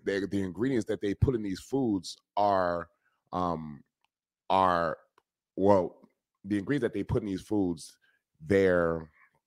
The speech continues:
they put these ingredients in these foods to hook, to have you hooked on it, to mess with your brain chemistry, to have you keep coming back. You know what I'm saying? So, um,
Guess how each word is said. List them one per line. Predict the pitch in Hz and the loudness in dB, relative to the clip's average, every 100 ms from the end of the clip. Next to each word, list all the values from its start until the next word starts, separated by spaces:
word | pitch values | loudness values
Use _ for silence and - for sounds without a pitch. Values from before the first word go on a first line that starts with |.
| _ - | _ -6
they | 90 | 0
put | - 143 | 2 4
these | 113 95 | 2 0
ingredients | 90 95 87 | 0 0 0
in | 92 | -4
these | 87 | -6
foods | - 95 90 - | -4 -2 -2 -6
to | - 78 | -6 -6
hook, | - 123 - - | 0 0 0 -14
to | - | -6
have | 107 90 | -4 -2
you | 80 | -2
hooked | 120 - 87 | -4 -4 -6
on | 80 | -8
it, | 65 _ _ - | -10 _ _ -6
to | 87 | -2
mess | 85 101 92 | 0 0 0
with | 90 - | -4 -4
your | 76 | -4
brain | 92 101 | 0 -2
chemistry, | 90 92 85 - 82 | -2 -4 -6 -4 -4
to | 80 | -2
have | 107 101 | 0 2
you | 90 - | 2 -2
keep | 76 - | -6 -2
coming | 101 85 | -2 0
back. | 76 71 - _ _ - _ - | 0 -2 -4 _ _ -20 _ -2
You | |
know | 85 87 | 4 6
what | 85 | 6
I'm | 82 | 2
saying? | 101 90 87 | 2 2 2
So, | - 95 90 85 _ _ - - | 6 6 6 2 _ _ -20 -2
um, | 98 101 101 98 95 95 | 6 8 8 4 -4 -10